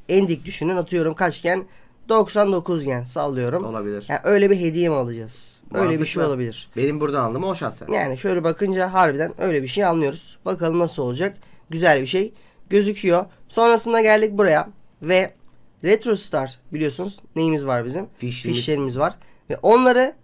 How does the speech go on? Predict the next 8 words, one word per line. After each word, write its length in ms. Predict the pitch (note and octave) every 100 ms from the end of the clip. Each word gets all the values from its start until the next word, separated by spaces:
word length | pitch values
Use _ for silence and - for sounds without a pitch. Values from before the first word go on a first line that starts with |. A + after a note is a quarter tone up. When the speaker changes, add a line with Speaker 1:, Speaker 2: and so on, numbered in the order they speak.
| - -
Speaker 1:
ne 140 | A3+
diyor 180 | A3 G#3
burada 180 | F#3+ F3+
bize? 360 | F3+ G3+ A3 - - -
Anniversary 680 | D#3+ F#3 F#3+ G#3+ G#3+ - F3+
fişlerine 680 | D#3+ D3+ - D3+ E3+ G#3+ - - -
çevirebilme 640 | - F3+ E3+ E3 D3+ D3+
olayı 420 | C#3+ C3+ C#3 G3